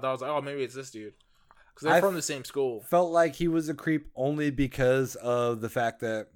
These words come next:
Speaker 2: the anime sets the tone of nothing good is gonna happen to
Speaker 1: Yeah.
Speaker 2: these people. So I would have been more surprised if he would have been nice.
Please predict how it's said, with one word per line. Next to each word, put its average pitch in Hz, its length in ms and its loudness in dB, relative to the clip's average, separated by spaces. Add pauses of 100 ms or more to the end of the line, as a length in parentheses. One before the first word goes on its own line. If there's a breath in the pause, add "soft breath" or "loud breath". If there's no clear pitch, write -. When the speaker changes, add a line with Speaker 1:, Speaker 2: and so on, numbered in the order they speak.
(100)
Speaker 2:
the 107 160 -8
anime 110 360 -4
sets - 320 -8
the 101 100 -6
tone 101 300 -6
of 92 240 -6
nothing 104 400 -6
good 98 180 -4
is 85 100 -10
gonna 90 160 -10
happen 95 200 -8
to 147 80 -2
Speaker 1:
Yeah. 95 180 -6
Speaker 2:
these 87 140 -12
people. - 420 -20 (600 loud breath)
So 123 460 0 (160)
I 127 180 2
would 156 220 4
have 135 120 -2
been 147 260 -2
more 131 280 -2
surprised 127 680 -2
if 107 120 -8
he 120 80 -2
would 123 120 0
have 101 60 -6
been 110 200 -4
nice. 113 480 -8